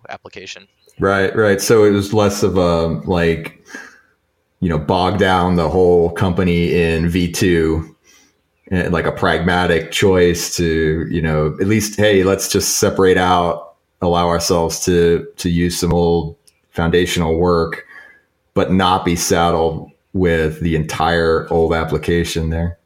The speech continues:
Speaker 2: That's interesting.
Speaker 1: Exactly.
Speaker 2: Yeah. And you talked about, um,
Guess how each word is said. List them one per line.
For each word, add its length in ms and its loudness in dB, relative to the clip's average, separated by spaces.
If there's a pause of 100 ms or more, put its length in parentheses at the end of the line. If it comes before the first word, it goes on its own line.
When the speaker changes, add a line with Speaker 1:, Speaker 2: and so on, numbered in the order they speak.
(160)
Speaker 2:
That's 280 -4
interesting. 360 -4
Speaker 1:
Exactly. 400 -6 (680)
Speaker 2:
Yeah. 260 2
And 120 2
you 80 0
talked 280 2
about, 640 0
um, 720 -2